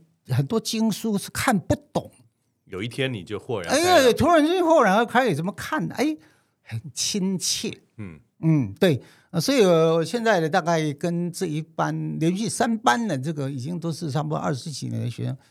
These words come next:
Speaker 1: 他们程度都非常好，
Speaker 2: 嗯哼。
Speaker 1: 非常高。
Speaker 2: 嗯哼。
Speaker 1: 哦，这是我比较，呃，感觉上很欣慰的。啊，这个是。
Speaker 2: 那最后请教黄大哥哈。
Speaker 1: 对。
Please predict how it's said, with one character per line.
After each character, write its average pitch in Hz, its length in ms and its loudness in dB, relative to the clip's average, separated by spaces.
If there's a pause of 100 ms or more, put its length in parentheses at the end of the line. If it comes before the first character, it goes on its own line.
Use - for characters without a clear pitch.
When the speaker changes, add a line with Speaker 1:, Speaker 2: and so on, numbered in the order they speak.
(140)
Speaker 1:
他 202 100 -2
们 202 80 2
程 165 220 0
度 165 80 -4
都 151 160 0
非 143 160 0
常 123 140 0
好， 95 320 -10
Speaker 2:
嗯 107 100 -12
哼。 101 260 -14
Speaker 1:
非 208 540 -2
常 139 280 -2
高。 139 300 -6 (120)
Speaker 2:
嗯 95 100 -16
哼。 - 920 -10
Speaker 1:
哦， 120 160 2
这 196 120 2
是 156 100 2
我 143 180 2
比 117 140 -8
较， 127 380 -2 (500)
呃， 131 160 0
感 117 180 -2
觉 127 140 -4
上 131 260 -4
很 113 340 -6
欣 147 520 -4
慰 147 200 -2
的。 104 180 -14 (260)
啊， 127 140 -2
这 120 120 -6
个 127 140 -2
是。 113 320 -6
Speaker 2:
那 131 140 -2
最 156 180 -4
后 151 180 0
请 104 220 -10
教 110 160 -4
黄 98 180 -10
大 104 160 -6
哥 95 180 -10
哈。 90 140 -12
Speaker 1:
对。 117 240 -2